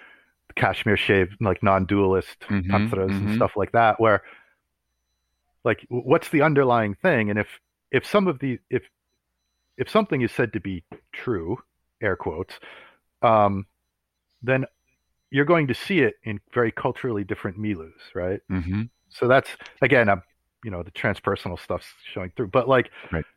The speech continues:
Speaker 1: but it's super interesting to look at. That doesn't mean I'm gonna run off and study Kashmir Shaivism or become, you know, like, a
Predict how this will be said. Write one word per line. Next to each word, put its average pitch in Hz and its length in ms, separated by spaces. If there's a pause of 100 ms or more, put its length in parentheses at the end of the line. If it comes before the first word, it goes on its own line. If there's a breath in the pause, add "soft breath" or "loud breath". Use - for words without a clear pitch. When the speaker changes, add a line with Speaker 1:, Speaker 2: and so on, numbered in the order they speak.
(540)
Speaker 1:
but 147 120
it's 151 120
super 175 300
interesting 156 420
to 127 60
look 156 200
at. 92 160
That 151 100
doesn't 175 180
mean 160 100
I'm 151 60
gonna 131 140
run 117 220
off 117 260
and 101 100
study 104 300
Kashmir 95 460
Shaivism 85 600 (460)
or 90 340 (1160)
become, 90 360
you 110 100
know, 80 140
like, 85 160
a 87 120